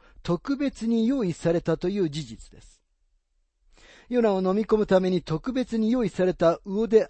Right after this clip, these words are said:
あるという意味で、私はこの魚は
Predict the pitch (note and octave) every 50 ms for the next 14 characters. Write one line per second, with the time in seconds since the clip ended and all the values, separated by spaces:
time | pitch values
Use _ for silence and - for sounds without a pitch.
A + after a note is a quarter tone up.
0 | _ - - A3+ A3+ A3+ - - F#3 F3+ F3 D#3+ D3+ D3 C#3+ B2 C3+ D3 F3+ G3+
1 | G3 _ _ _ - - - - F#3+ F#3+ - F#3 - - F#3 F3 - - F3 F#3
2 | F3 E3 E3 E3+ D#3+ D3 D3 D3 F3 G3 G3